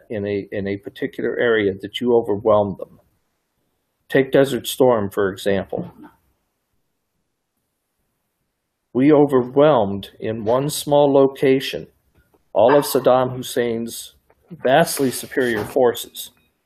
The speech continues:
and destroyed him in a couple of days.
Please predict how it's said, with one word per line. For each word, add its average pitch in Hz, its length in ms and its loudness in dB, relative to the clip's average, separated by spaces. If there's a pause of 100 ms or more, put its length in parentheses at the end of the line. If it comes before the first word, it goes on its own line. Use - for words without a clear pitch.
(1080)
and 135 120 -4
destroyed 160 460 4
him 101 200 -6 (360)
in 131 200 -8
a 123 60 -4
couple - 320 -4
of 127 140 -8
days. 107 580 -2